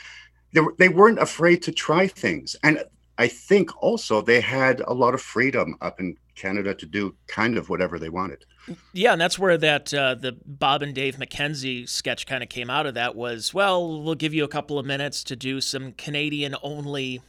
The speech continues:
Speaker 2: material," and then it kinda
Speaker 1: Yeah.
Speaker 2: <laughs> ran with it, turned into Strange Brew.
Speaker 1: Yeah,
Speaker 2: But
Speaker 1: they were for-, I mean, they were forced to come up with the, the big,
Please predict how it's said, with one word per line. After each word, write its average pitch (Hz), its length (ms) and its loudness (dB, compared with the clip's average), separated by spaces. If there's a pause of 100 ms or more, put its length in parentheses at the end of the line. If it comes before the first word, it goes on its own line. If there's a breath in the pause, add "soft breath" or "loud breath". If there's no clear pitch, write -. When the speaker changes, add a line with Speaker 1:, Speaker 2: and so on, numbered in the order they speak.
(180)
Speaker 2:
material," 156 800 -2
and 147 140 -8
then 139 280 -10 (200)
it 127 320 -14
kinda 127 400 0 (100)
Speaker 1:
Yeah. 127 160 -10
Speaker 2:
<laughs> - 60 -14
ran 160 260 -2
with 156 180 -4
it, 147 120 -4
turned 147 180 -8
into 135 160 -8
Strange 147 480 -4
Brew. 120 120 -6
Speaker 1:
Yeah, 117 40 -6 (120)
Speaker 2:
But 170 60 6
Speaker 1:
they 175 60 8
were 180 140 6
for-, - 360 0
I 131 80 4
mean, 143 200 8
they 135 60 8
were 131 100 8
forced 156 480 4
to 104 60 -4
come 113 180 2
up 107 180 4
with 104 400 0 (120)
the, - 320 -12
the 110 80 -2
big, 113 180 -2